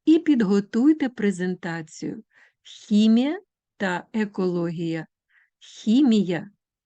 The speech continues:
та сталий розвиток суспільства». Дізнайтеся більше за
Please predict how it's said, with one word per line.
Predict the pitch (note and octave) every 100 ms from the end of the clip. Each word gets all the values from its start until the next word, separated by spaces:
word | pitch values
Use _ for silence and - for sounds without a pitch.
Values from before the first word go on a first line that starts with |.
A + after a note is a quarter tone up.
| _ _ _
та | C4 E4+
сталий | - - G3+ G3 G3 G#3+ A3+ -
розвиток | G#3 G3 F3 E3+ F3+ F#3+ F#3
суспільства». | - F3+ F3 - F#3 E3 D#3 - - - - _ _ _ _ _ _ -
Дізнайтеся | E3+ A#3+ A3 C#4+ G4+ - A#3+ A3
більше | F#3 D#3+ G3 F3+ - F3+ F#3 G3 _ _ _ _ _ _ -
за | G3 G3 F3+